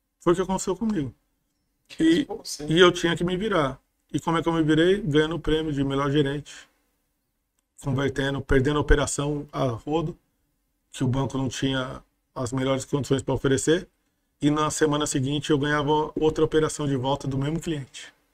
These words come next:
Speaker 1: E, e isso, com certeza, foi uma experiência muito grande de vida pra mim, de tá com tantas pessoas inteligentes e que me marcaram, né, me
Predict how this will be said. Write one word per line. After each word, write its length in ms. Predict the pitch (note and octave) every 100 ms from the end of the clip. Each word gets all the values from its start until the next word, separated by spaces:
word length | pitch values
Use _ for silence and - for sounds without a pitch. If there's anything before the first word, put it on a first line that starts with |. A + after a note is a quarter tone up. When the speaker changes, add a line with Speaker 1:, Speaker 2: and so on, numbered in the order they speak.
| _ _ _ _ _ _ _
Speaker 1:
E, 680 | B2+ B2+ B2 A#2+ A#2 A#2 B2 -
e 200 | C3 C3
isso, 760 | C3+ D#3+ D#3 E3 E3 E3 E3 D#3
com 120 | E3
certeza, 380 | E3 D#3 D#3+ D3+
foi 120 | E3+
uma 60 | D#3+
experiência 500 | - E3+ D#3+ D#3+ E3
muito 240 | D#3+ F3
grande 400 | D#3 D#3+ E3+ E3
de 100 | C#3+
vida 380 | C3 B2+ A#2 A2+ _ _ _ _ _ _ _ _ _ _ -
pra 140 | B2
mim, 280 | A#2+ C#3 D#3+ - _ _ _ _ _ _
de 200 | B2 A#2+
tá 240 | A#2+ C3 C3
com 120 | C3
tantas 200 | C#3+ -
pessoas 320 | C3 - B2
inteligentes 920 | C3 C3+ C3 A2+ C3+ D3 - - - _ -
e 440 | C3 B2+ B2 A#2+
que 140 | - B2+
me 520 | B2+ B2 A#2+ A2+ A2+ C3+ - -
marcaram, 800 | B2+ A#2+ B2 A#2+ E3+ G#3 A#3 D#3
né, 220 | C#3 D3+
me 460 | B2+ B2 A#2 A#2